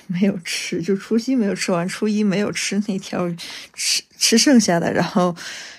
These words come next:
今天看能不能把它解决掉吧。嗯，这个我们是，我家是拖得有点久了。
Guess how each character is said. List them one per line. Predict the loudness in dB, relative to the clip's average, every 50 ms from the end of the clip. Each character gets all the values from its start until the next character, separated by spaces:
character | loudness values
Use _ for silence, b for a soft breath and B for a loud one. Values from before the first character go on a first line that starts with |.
| B
今 | -4 0 2 4
天 | 4 4 4 2
看 | 2 2 2 2
能 | 2 2
不 | 0 2
能 | 2 2 2
把 | 0 0
它 | 0 0 0
解 | 0 0 -2 -2 -2
决 | -2 0 0 4
掉 | 6 6 6 6
吧。 | 4 2 -2 -4 B B B B B B B B B
嗯， | -2 -2 0
这 | 4 4 4 6
个 | 6 4 2 2 0 -6 -16 -16 _ 2
我 | 4 4
们 | 4 4 2
是， | 2 4 4 2 0 -2 _ _ -6
我 | -2 0 0 2
家 | 2 2 4 4 4
是 | 4 2 0
拖 | 0 2 2
得 | 2 2
有 | 2 2 2
点 | 2 4 4 4
久 | 4 4 4 2 2
了。 | 0 -4 -4 B